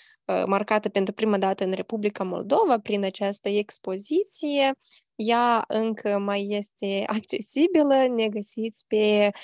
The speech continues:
Facebook, pe Instagram, Amurg Expoziții de Fotografie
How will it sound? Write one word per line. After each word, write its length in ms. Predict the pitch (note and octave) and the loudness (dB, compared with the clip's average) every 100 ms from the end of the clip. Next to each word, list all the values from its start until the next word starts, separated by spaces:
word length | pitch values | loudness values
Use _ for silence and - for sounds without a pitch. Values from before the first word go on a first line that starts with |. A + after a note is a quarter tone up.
| - _ | -20 _
Facebook, 500 | B3+ B3+ A#3 A3+ G#3+ | 2 2 2 -2 -2
pe 100 | - | -2
Instagram, 1000 | G3 G#3+ - G3+ G3+ G3+ G3+ G3+ F#3+ F#3 | 0 0 0 -2 -2 -2 -2 -4 -4 -6
Amurg 500 | - G3 G3+ G3+ F#3+ - | -4 -2 0 0 -2 -4
Expoziții 720 | F#3+ F#3 - - F#3+ F#3+ F#3+ | -4 -4 -6 -6 -6 -4 -6
de 80 | F#3+ | -4
Fotografie 880 | - - F#3+ G#3 G3 D4+ D#4 C#4 | -6 -4 -4 -6 -6 -2 0 2